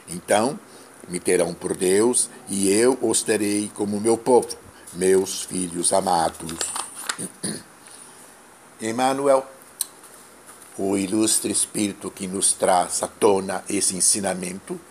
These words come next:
com o objetivo de es-, enfatizar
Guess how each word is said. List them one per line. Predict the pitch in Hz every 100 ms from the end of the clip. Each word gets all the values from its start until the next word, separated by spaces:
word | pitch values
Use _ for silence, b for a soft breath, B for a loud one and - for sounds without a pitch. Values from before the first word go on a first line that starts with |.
| B B B
com | 165 175
o |
objetivo | 175 160 160 156 - 202 147 113
de | 101 107 104 -
es-, | 117 110 - - 165
enfatizar | 190 - - - 165 170 113